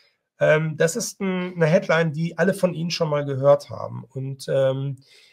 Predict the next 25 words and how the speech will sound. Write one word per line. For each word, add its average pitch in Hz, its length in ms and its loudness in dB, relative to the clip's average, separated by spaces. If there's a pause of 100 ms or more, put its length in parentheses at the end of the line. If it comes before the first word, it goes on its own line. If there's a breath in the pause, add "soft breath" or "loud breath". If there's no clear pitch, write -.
(140 soft breath)
äh, 160 160 -6
die 151 160 0
nächste 190 360 4
Headline, 170 500 6
die 151 120 -6
ich 143 140 -10
mir 151 100 0
vorstellen 170 420 0
kann, 151 200 0
die 147 60 -4
es - 100 -10
lange 190 260 2
nicht 180 180 -6
mehr 156 120 -4
gegeben 147 400 -6
hat, 123 160 -6
zum 113 340 -8
Glück, 135 360 -4
aber 127 180 -2
die 123 120 -4
gab 139 280 -2
es - 160 -12
lange 127 280 -6
Zeit, 180 500 -2
nämlich, 147 500 2